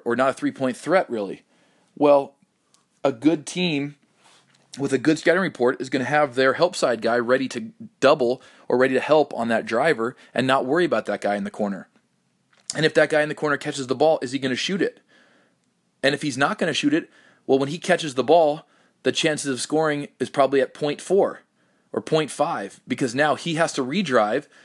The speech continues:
but the guy doesn't really even, the defender doesn't even have to close out on him because he's not really a threat from out there. So you wanna make sure that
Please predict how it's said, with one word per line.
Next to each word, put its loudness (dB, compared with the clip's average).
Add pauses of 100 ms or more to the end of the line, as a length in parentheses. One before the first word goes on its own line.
(160)
but 0
the 0
guy 4
doesn't 0
really 0
even, -4
the -2
defender 0
doesn't -2
even -2
have 0
to -6
close 0
out 2
on 0
him -8 (160)
because -8
he's -2
not 0
really 0
a -4
threat -4
from -8
out -6
there. -12 (600)
So -8
you 0
wanna 2
make 0
sure 2
that 2